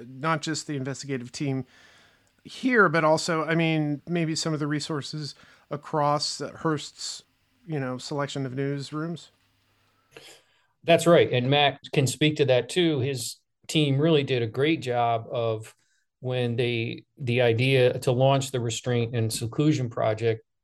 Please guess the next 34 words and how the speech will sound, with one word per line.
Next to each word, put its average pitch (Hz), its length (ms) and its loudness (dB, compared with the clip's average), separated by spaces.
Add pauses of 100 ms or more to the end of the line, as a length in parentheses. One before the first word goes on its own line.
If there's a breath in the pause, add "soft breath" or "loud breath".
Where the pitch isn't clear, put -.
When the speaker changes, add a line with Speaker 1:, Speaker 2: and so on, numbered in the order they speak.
(120)
Speaker 2:
took 123 180 2
shape, 147 500 0 (480)
they 135 200 4
expanded 143 640 2
it 120 160 -4
to 139 140 -6
include 120 640 -2
our 113 280 4 (480)
brethren 131 440 6
or 110 160 2 (500)
papers 139 400 0
in, 117 160 -2 (120)
in 117 200 -2
California 127 680 2
and 113 180 -4
Texas. - 720 -4
And 117 120 2
it 117 140 2
really, 131 540 2 (440 soft breath)
I 120 80 2
think, 117 460 -4 (640)
was 127 200 0
a 123 60 0
great 139 340 4
way 127 220 4
to 123 120 -4
do 127 240 -2
this 117 160 -2
project 123 560 2
so 123 140 -4
that 113 200 2
you 117 120 -6
could 113 200 -8
get 120 360 2